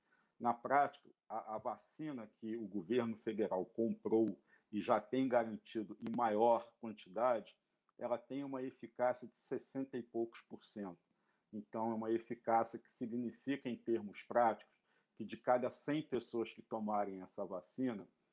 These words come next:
fazer um número aqui redondo, posso estar um pouquinho enganado, mas a ordem de grandeza é essa, sessenta e cinco, se tiverem contato com o vírus da covid, não serão afetadas. E outras trinta e cinco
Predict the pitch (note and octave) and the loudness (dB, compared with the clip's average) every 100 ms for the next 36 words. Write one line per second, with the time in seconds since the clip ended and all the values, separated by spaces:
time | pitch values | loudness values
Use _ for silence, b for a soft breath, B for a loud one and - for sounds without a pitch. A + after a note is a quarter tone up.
0 | _ _ _ _ _ B2+ A#2 C3 B2 A#2 | _ _ _ _ _ 4 4 0 -2 -2
1 | A#2 G#2+ G#2+ A2+ G#2 G2+ F2+ B2+ A2+ - | -2 -2 -6 -10 -10 -10 -2 0 -2 -2
2 | G#3 G3+ - G#2+ - - - G#2+ G#2 G#2 | -4 -4 -6 -6 -4 -6 -6 -4 -4 0
3 | B2 A2 G#2 G#2+ A2+ A#2 G#2+ G2+ G#2 G#2+ | 0 0 -4 2 4 4 2 -4 -2 -4
4 | F#2 G#2+ G2+ G2 G2+ C3+ - - b b | -2 -2 -2 -4 0 2 2 -6 b b
5 | _ - D#3 - - F3 F#3+ C#3+ A#2 - | _ 0 0 0 0 0 2 -2 -2 -4
6 | D3+ D3+ - _ _ _ _ - C3+ - | 0 0 -4 _ _ _ _ -14 -6 -2
7 | A#2+ C3+ D#3 D3+ - A#2+ - G#2+ G#2+ - | 4 4 4 0 0 -2 4 4 4 -2
8 | _ A#2 A2 F#2 A#2+ C3+ F#2 F2+ - _ | _ -4 -4 -6 -2 0 0 -8 -20 _
9 | _ - G#2+ - G2+ E2+ C3 A2+ A2+ A#2+ | _ -6 -6 -2 -4 -2 -4 -2 -4 -4
10 | A#2 - B2+ A2 A2+ B2 _ A2+ G#2+ C3+ | -6 0 0 2 -2 -4 _ -4 -2 -4
11 | A#2+ G#2 F#2+ E2+ E2 - b b - D#3 | -2 0 0 -2 -8 -16 b b 0 6
12 | D#3 F3 E3+ - G2+ - - _ _ - | 8 6 4 -2 -6 -6 -18 _ _ -2
13 | E3+ F#3+ D#3 B2 - - D#3 C#3 | -2 0 -2 -4 -4 -4 -2 -2